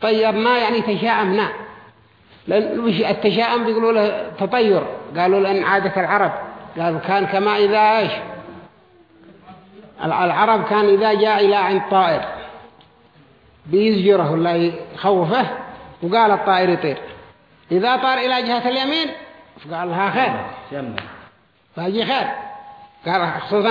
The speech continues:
Speaker 1: عندما يسافر. إذا أقبل على طائر بيزجره ولا يقو-، يعني يخوفه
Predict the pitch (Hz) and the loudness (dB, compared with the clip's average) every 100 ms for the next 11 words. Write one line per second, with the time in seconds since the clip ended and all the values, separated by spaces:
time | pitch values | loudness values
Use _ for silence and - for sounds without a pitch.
0 | 185 208 208 226 202 233 185 - - - | 0 0 0 -2 -2 -2 -2 -6 -12 -20
1 | - - - - 160 214 214 208 208 240 | -20 -20 -20 -8 -2 0 0 -2 0 0
2 | 190 208 214 220 233 254 208 254 233 202 | 2 0 0 0 0 0 -2 -2 -2 0
3 | 262 233 - - - - - _ 160 190 | 0 0 -6 -14 -18 -20 -20 _ 0 2
4 | 208 202 196 226 214 214 214 220 214 208 | 4 2 4 4 6 4 4 6 6 4
5 | - 214 208 208 | 2 2 2 2